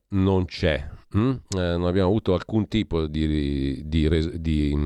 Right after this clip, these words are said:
di riscontro, per così dire, così come non abbiamo avuto riscontro neanche dal capo ufficio stampa della Curia milanese dell'Arcivescovado di Milano. Eh, noi non demordiamo,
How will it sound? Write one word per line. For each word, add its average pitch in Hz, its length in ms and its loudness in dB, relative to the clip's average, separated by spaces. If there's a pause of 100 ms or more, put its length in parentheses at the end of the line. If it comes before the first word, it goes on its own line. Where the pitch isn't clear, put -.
(320)
di 92 140 2
riscontro, 113 720 0
per 95 140 -2
così 95 320 -2
dire, 101 440 0
così 98 280 0
come 85 240 0
non 76 120 0
abbiamo 71 220 0
avuto 76 280 -2
riscontro 71 500 -4
neanche 64 320 -2
dal 58 140 -4
capo 69 200 -6
ufficio 78 340 -2
stampa 92 500 0
della 80 440 -2 (800)
Curia 127 340 2
milanese 98 920 2
dell'Arcivescovado 92 1040 0
di 80 100 -2
Milano. 64 560 -4 (240)
Eh, 82 260 -2
noi 104 200 2
non 95 180 2
demordiamo, 110 960 0